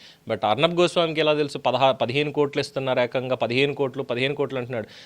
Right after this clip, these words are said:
ప్రభుత్వ సొమ్ముని అలా ఇచ్చేయడానికి మరి ఎవరు డిసైడ్ చేస్తారు? దానికంటూ ఒక కమిటీ ఉంటుంది, క్యాబినెట్ భేటీ అవ్వాలి, ప్రసార భారతికి సంబంధించినటువంటి ఇన్ఫర్మేషన్ ఇవన్నీ ఉంటాయి, క్వాలిఫికేషన్ అనేది ఉంటుంది తీసుకోవడానికి.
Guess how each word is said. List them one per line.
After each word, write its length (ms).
ప్రభుత్వ 380
సొమ్ముని 460
అలా 140
ఇచ్చేయడానికి 580
మరి 180
ఎవరు 260
డిసైడ్ 360
చేస్తారు? 360
దానికంటూ 520
ఒక 100
కమిటీ 440
ఉంటుంది, 600
క్యాబినెట్ 400
భేటీ 360
అవ్వాలి, 360
ప్రసార 360
భారతికి 360
సంబంధించినటువంటి 920
ఇన్ఫర్మేషన్ 460
ఇవన్నీ 220
ఉంటాయి, 280
క్వాలిఫికేషన్ 680
అనేది 240
ఉంటుంది 300
తీసుకోవడానికి. 800